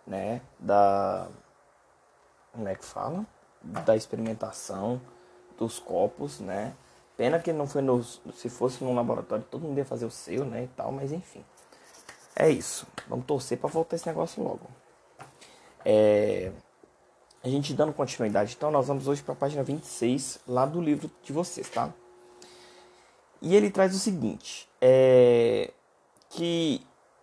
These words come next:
o experimento passado, ele foi proposto também pra ajudar vocês a diferenciar misturar de reagir, tá? E aí eu já antecipo pra vocês que teve uma coisinha que eu falei errada.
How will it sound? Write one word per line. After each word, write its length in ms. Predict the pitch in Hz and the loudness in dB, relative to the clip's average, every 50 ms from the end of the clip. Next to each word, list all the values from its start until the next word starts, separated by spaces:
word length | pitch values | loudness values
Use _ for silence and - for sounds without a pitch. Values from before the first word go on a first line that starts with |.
| _ _ _ _ _ _ _ _ _ | _ _ _ _ _ _ _ _ _
o 80 | - 214 | 0 0
experimento 420 | 247 254 - 202 170 156 139 139 | 0 2 0 2 2 2 0 0
passado, 640 | - 107 113 107 - - - 156 156 143 - - - - - | 0 0 0 0 -2 -2 0 2 4 4 2 0 -4 -6 -4
ele 240 | 139 160 175 185 | -4 -2 0 0
foi 220 | 185 - - 165 147 | -2 0 0 -2 -2
proposto 460 | - - 117 - - 120 120 117 - | 0 -2 -6 -2 0 0 -2 0 0
também 260 | - 117 120 127 131 | 0 0 0 0 0
pra 160 | 123 - 135 | 0 0 0
ajudar 240 | 139 143 143 123 - | 0 0 2 4 4
vocês 400 | 131 127 117 117 - - 139 139 | 4 4 2 -2 -2 -4 -2 0
a 40 | 139 | -2
diferenciar 600 | 135 - - - 143 139 143 139 - - 127 131 | -2 -2 -4 -2 -2 -2 -2 -4 -4 -4 -2 -2
misturar 880 | 135 147 160 147 - - - 131 139 151 135 117 113 117 127 156 190 - - - - | -2 -2 -4 -6 -8 -8 -6 -2 0 2 4 4 4 4 2 0 -4 -8 -14 -20 -18
de 300 | - 135 - - 147 165 | -16 -14 -6 -2 0 0
reagir, 640 | 170 160 156 160 175 202 196 170 135 113 87 78 - - - _ _ - - _ _ | 2 2 2 2 2 2 -2 -2 -4 -6 -8 -10 -12 -16 -20 _ _ -20 -20 _ _
tá? 280 | - 104 104 107 113 - - - - - - - _ _ - | -2 0 0 0 -2 -4 -10 -20 -20 -20 -20 -20 _ _ -2
E 120 | 117 131 | 2 6
aí 440 | 143 143 139 135 151 160 165 165 156 | 8 8 8 6 6 2 0 2 4
eu 220 | 143 135 127 127 123 127 | 4 4 4 2 0 -4
já 260 | 131 131 131 127 131 - - - - - - | -4 -4 -4 -6 -8 -12 -18 -20 -18 -10 -6
antecipo 1040 | 120 123 120 - - 110 113 113 - - - - - 113 113 120 135 135 - - - | -6 -6 -4 -4 -4 -4 -4 -4 -6 -10 -12 -8 -4 0 0 0 0 0 -4 -8 -12
pra 200 | - - 165 156 | -8 -8 -6 -6
vocês 600 | 143 143 139 139 - - - - 98 110 110 - | -6 -6 -8 -8 -12 -12 -12 -10 -10 -10 -12 -14
que 120 | - - | -18 -20
teve 520 | - _ - 120 120 120 117 117 165 113 | -20 _ -8 -6 -4 -4 -4 -6 -6 -6
uma 180 | 117 131 160 180 | -6 -4 -6 -8
coisinha 500 | 175 - 175 165 139 120 117 113 120 123 | -8 -8 -6 -6 -6 -6 -6 -6 -8 -8
que 120 | 123 - | -8 -10
eu 20 | 123 | -12
falei 520 | - - - 113 110 101 95 101 113 127 | -12 -12 -10 -10 -10 -8 -8 -6 -4 -4
errada. 540 | 135 156 - - - 53 - 101 - - 113 | -4 -6 -10 -12 -14 -14 -14 -14 -14 -16 -16